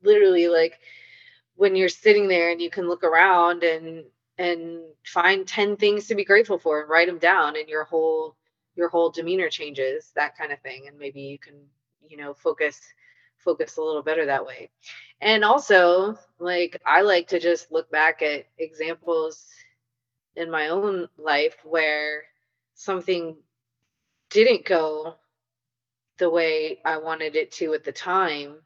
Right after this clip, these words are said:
But then it's like, well, if that wouldn't have happened that way, then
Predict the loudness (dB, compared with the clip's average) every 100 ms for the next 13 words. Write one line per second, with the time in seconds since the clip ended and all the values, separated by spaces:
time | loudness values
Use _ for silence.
0 | _ _ _ _ _ _ _ _ _ -6
1 | -2 -2 -2 -8 -4 -2 0 -2 -2 -2
2 | -2 -6 0 4 4 2 -6 -8 -8 -8
3 | -8 -8 -2 0 0 -2 -2 -4 -6 -10
4 | -12 -20